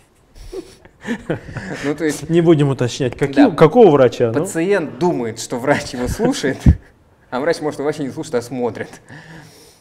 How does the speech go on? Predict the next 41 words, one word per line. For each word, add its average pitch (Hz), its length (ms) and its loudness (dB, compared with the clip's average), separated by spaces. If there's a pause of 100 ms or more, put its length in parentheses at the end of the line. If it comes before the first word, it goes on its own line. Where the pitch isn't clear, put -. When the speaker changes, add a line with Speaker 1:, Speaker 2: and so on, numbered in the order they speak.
(160)
Speaker 1:
И 113 160 -10
самое 156 340 -6
главное, 127 280 -4
что 147 160 -8
бы 131 120 -6
не 123 80 -6
хотел 127 360 -4
пациент, 190 480 -10
врач 127 260 -8
может 117 240 -12
назначить 113 340 -14
что-то 107 240 -12
своё. 101 360 -16
То - 120 -20
есть 92 120 -20
пациент - 360 -12
может 107 200 -16
говорить: 104 260 -14
«Дайте 110 260 -6
мне 107 120 -12
таблетку», 151 480 -10
а 104 40 -14
врач 107 200 -10
говорит: 107 240 -12
«Нет, 123 220 -14
вам 104 160 -16
надо 104 200 -16
чаще - 280 -12
двигаться». 98 400 -20 (1400)
Speaker 2:
А 98 140 -12
вы 117 80 -6
сказали, 135 300 -6
что - 200 -12
если 120 360 -8
вы 107 80 -8
хотите, 117 400 -10
если 123 340 -4
вы 107 60 -8
хотите 101 260 -10
поменять 101 360 -12
рынок, 87 260 -16